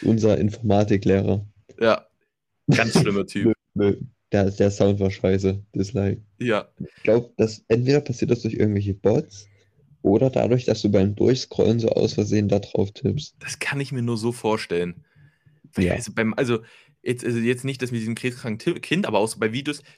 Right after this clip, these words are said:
Speaker 2: die wirklich, wo, wo, wo du wirklich, egal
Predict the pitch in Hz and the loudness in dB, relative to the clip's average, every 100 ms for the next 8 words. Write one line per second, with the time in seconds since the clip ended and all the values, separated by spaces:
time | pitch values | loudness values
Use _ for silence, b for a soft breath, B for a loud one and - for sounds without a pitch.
0 | _ 120 135 143 123 - b b b _ | _ -2 -2 0 -4 -8 b b b _
1 | 160 120 - _ 117 117 131 113 117 113 | -14 -14 -14 _ -10 -6 -4 -4 -8 2
2 | 156 220 117 - - _ _ _ 127 160 | 2 4 0 -6 -14 _ _ _ -12 -10
3 | 160 208 175 156 | -6 -4 -4 -6